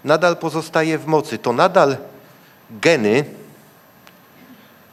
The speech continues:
mają bardzo dużo do powiedzenia w tym, czym staje się organizm, i w związku z tym nadal to zmienność genów jest jedynym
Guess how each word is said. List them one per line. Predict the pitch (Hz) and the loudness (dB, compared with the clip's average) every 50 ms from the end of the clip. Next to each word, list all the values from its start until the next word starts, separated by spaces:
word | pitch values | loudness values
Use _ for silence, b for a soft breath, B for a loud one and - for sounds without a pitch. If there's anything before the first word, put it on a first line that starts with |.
| _ _ _ _ | _ _ _ _
mają | 120 123 127 127 127 127 123 127 120 - - - - - | 0 2 2 4 4 2 2 0 -2 -4 -10 -10 -2 2
bardzo | 135 135 143 135 135 127 120 | 4 4 4 2 2 0 -2
dużo | 104 123 131 - 123 110 | -2 -4 -6 -2 -2 -2
do | 101 117 | -2 -2
powiedzenia | - - 113 95 107 113 104 107 107 107 101 104 104 104 104 104 - - - - - _ _ _ _ _ - _ _ _ _ - | -2 -2 -4 -2 -2 -2 -2 0 0 -2 0 0 0 0 -2 -2 -8 -18 -20 -20 -20 _ _ _ _ _ -20 _ _ _ _ -20
w | - | -20
tym, | - _ - 123 110 107 107 92 - - - - - - _ _ _ - - - - - - _ _ _ - _ _ _ _ _ _ _ _ _ _ _ _ _ | -12 _ -2 0 0 0 -4 -8 -12 -18 -20 -20 -20 -20 _ _ _ -20 -20 -20 -20 -20 -20 _ _ _ -20 _ _ _ _ _ _ _ _ _ _ _ _ _
czym | - - 120 113 | -4 -2 -2 -2
staje | 107 - - - 110 104 107 104 98 | -4 -4 0 2 2 2 2 0 -2
się | - - 113 113 117 | -2 -2 -4 -2 -2
organizm, | 107 104 107 101 113 101 101 101 110 143 165 190 196 190 185 B B B B B B B B - | -2 -4 -2 0 0 0 0 -2 -6 -6 -4 -4 -4 -4 -6 B B B B B B B B -10
i | 165 151 | -10 -8
w | 135 | -6
związku | 139 151 160 156 156 - - 151 135 | -2 0 0 0 0 -2 -8 -10 -12
z | - | -8
tym | - 151 143 143 139 - - - - | -4 -4 -4 -4 -6 -8 -14 -12 -2
nadal | 113 127 131 117 107 101 101 120 110 - - - | 2 2 2 2 2 2 2 2 0 -6 -8 -4
to | - 117 | -2 -2
zmienność | 104 - 107 117 120 127 147 160 151 139 131 127 120 107 - - - - | -2 -2 -4 -2 0 2 2 2 2 0 0 0 0 -2 -2 -4 -6 -2
genów | - 135 123 113 107 107 113 127 123 - - - - - - _ _ _ | 2 2 2 2 2 0 -2 -4 -6 -8 -14 -18 -20 -20 -20 _ _ _
jest | 101 104 113 117 113 - - - - - - - _ _ _ _ _ _ _ _ _ _ _ _ | -2 0 0 0 0 -4 -10 -14 -14 -16 -20 -20 _ _ _ _ _ _ _ _ _ _ _ _
jedynym | 107 110 110 113 120 110 98 113 110 107 107 107 104 104 | -12 -2 2 2 2 2 2 0 0 2 0 0 -2 -2